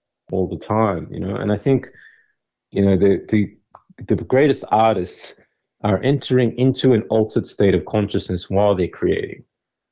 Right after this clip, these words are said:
And they're no longer living in the past and future, they're living in the present moment. And the creativity is flowing through them.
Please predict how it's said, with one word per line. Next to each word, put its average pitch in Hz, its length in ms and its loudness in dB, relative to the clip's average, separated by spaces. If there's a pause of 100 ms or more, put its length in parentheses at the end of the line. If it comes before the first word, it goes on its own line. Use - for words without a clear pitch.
(280)
And 87 420 -2 (160)
they're 95 380 2
no 107 180 2
longer 107 320 2
living 98 380 0
in 90 160 -2
the 85 80 -2
past 95 400 -4
and 90 180 -4
future, 135 400 0
they're 87 140 0
living 85 300 0
in 82 100 0
the 82 80 -2
present 85 420 -4
moment. 98 380 -4 (720)
And 95 200 2
the 98 100 2
creativity 127 760 2
is 113 180 -2
flowing 92 420 0
through 135 340 2
them. - 180 -4